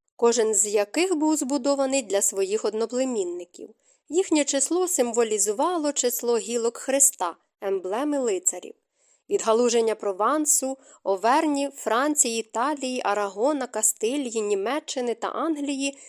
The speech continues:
були засновані ще до того, як у цій останній перемогла реформація, і тому тепер в англійському готелі влаштували склад. Анжеліка відірвала ягоду мускату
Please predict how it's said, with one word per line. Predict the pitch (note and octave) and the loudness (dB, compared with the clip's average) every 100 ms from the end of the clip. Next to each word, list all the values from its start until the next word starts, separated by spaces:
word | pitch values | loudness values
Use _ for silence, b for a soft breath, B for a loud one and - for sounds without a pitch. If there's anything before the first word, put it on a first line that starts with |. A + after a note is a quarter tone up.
| B B | B B
були | C4+ F4+ | 0 2
засновані | D4+ C#4+ C#4 D4 C4+ A#3+ A#3 | 2 0 0 2 2 0 0
ще | - B3+ A3 | -2 -2 -2
до | G3+ | -2
того, | - F4 F4+ D4 | -4 -2 0 0
як | B3+ A3+ A#3 | 0 0 -2
у | |
цій | A#3 F4+ E4 | -2 0 0
останній | C#4+ - C4+ A#3+ G3+ F#3 | 0 -2 -2 -2 -2 -2
перемогла | G3 F#3+ F#3+ G3 A3 A#3 | -2 0 -2 -2 -2 -2
реформація, | A#3 B3+ A#3 A3+ F#3+ - - - - b b b b | -4 -6 -6 -6 -8 -8 -10 -10 -14 b b b b
і | A3 | -2
тому | G#3 G3+ | -2 -2
тепер | G3 G3 - E4 | -4 -4 0 0
в | D4+ | 2
англійському | D4 C4+ C#4+ C#4+ - B3+ | 0 0 -2 -2 -2 0
готелі | B3 B3+ A#3+ A#3+ A#3+ | -2 -4 -4 -2 -4
влаштували | G3+ F#3 - - F3 F#3 A#3 A#3+ | -4 -6 -6 -10 -8 -6 -6 -2
склад. | - - - - - _ _ _ _ _ _ _ | -2 -2 -8 -10 -14 _ _ _ _ _ _ _
Анжеліка | G3+ G#3 A3+ A#3+ A3 | -4 -2 0 0 0
відірвала | G#3+ G#3+ G#3 A#3 A3 | 2 2 2 2 2
ягоду | G#3 A#3 A3+ G#3+ G3 | 2 2 2 0 -2
мускату | G3 G3+ - D#4 F#4 - D#4 | -2 -4 -6 -4 -4 -6 -8